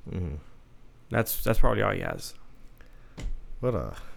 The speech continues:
Speaker 2: That, yeah, he's
Speaker 1: what a
Speaker 2: different.
Speaker 1: fun world.
Speaker 2: That's a different guy.
Speaker 1: The world of finance is actually quite interesting.
Speaker 2: That's a different guy, but he just probably owns the, he just probably has the, uh, the, the,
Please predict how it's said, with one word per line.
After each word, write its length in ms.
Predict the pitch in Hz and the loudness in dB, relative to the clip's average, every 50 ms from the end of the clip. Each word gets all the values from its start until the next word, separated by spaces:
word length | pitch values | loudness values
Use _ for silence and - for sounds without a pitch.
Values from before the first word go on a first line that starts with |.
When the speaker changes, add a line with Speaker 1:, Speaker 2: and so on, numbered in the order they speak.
| - - - - - | -12 -14 -14 -6 -2
Speaker 2:
That, 200 | - 139 143 143 | 0 2 4 6
yeah, 120 | 139 127 | 6 8
he's 180 | 123 139 151 151 | 8 8 8 6
Speaker 1:
what 80 | 117 139 | 8 8
a 60 | 131 156 160 | 8 8 8
Speaker 2:
different. 120 | 151 117 110 | 8 6 6
Speaker 1:
fun 240 | 131 131 123 120 104 | 6 6 6 6 6
world. 280 | 95 101 98 98 92 123 | 6 6 6 6 6 6
Speaker 2:
That's 180 | 160 175 - | 4 4 6
a 40 | 170 | 6
different 240 | 156 143 - 131 110 | 6 6 6 6 4
guy. 180 | 107 95 98 - - - - - - - - - - | 4 2 2 0 -2 4 6 10 10 10 12 10 10
Speaker 1:
The 80 | 123 113 | 8 8
world 280 | 110 127 165 208 214 | 8 8 8 8 8
of 60 | 202 - | 6 6
finance 360 | - 135 127 127 123 117 - | 6 6 6 6 6 6 4
is 60 | 104 | 4
actually 280 | 104 95 95 - - - | 4 4 6 4 4 2
quite 200 | - 73 65 - | 2 -2 -2 -2
interesting. 280 | 64 64 - - - - | -4 -6 -6 -6 -2 0
Speaker 2:
That's 160 | 127 131 131 | 0 2 2
a 40 | 139 | 2
different 240 | 123 113 113 110 104 | 2 4 6 6 6
guy, 220 | - 90 - - - - - - | 6 6 2 -2 -4 -6 -4 -2
but 160 | - - - - - - | -2 -2 -2 -6 -4 0
he 120 | 143 143 143 | 2 4 4
just 200 | 147 151 143 - | 4 4 4 4
probably 340 | 151 143 135 131 135 - - | 4 6 6 6 4 4 4
owns 480 | 120 120 120 120 117 113 110 104 101 | 4 6 6 6 6 4 2 0 -2
the, 640 | - 107 110 110 107 104 104 101 101 98 101 - - - - - - - | -2 0 2 2 4 4 4 2 2 2 0 -2 -4 -4 -6 -6 -2 0
he 160 | 123 120 123 | 2 2 2
just 160 | 120 113 - | 2 6 8
probably 160 | - 120 117 | 8 8 8
has 220 | 113 110 104 - - | 6 4 4 2 -4
the, 260 | - - 117 120 - - | -4 0 0 2 4 6
uh, 260 | 123 123 - - - - - | 4 4 4 2 -2 -4 -2
the, 120 | - 117 113 - - - - - - - - - | -2 -2 -2 -2 -2 0 0 0 -2 -4 -8 -6
the, 380 | - 117 110 104 101 101 98 | -4 -2 -2 0 -2 -2 -4